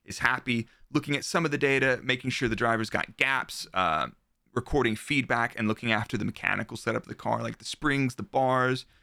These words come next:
the ride heights, the setup. And then the performance engineers digging into the data to say, "Is this stuff that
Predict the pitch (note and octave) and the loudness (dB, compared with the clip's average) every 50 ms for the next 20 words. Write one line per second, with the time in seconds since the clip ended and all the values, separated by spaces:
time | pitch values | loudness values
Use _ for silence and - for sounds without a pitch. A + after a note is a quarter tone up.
0 | _ _ _ _ - - A2 B2+ B2 B2 B2 A#2+ A#2 - - A2 - - A#2+ B2 | _ _ _ _ -8 -2 0 2 2 2 2 0 0 -2 -6 -4 0 4 4 4
1 | B2 - C#3 B2+ A#2 A2+ A2 - - - D#3 D#3+ D#3 C#3 - C3 A2 A2 A2 A2 | 4 4 4 4 4 4 2 0 0 2 2 2 2 2 2 0 0 2 2 2
2 | G#2+ - - - C#3 B2+ C3 C#3+ C3 C3 A#2 G#2+ - - - A#2+ A#2 B2+ A#2 A2 | 0 0 0 -2 -2 0 2 2 2 2 2 0 -2 -2 0 2 2 2 2 0
3 | G2+ A2 - - - G#2+ G#2+ G#2 G#2 - - _ _ _ _ _ _ _ _ - | -2 -4 -2 0 2 2 2 2 -2 -4 -10 _ _ _ _ _ _ _ _ -2
4 | C3+ B2+ B2+ C#3+ - - - C3 B2+ B2+ - - - | 0 0 0 -2 -2 0 0 0 0 0 0 -4 -6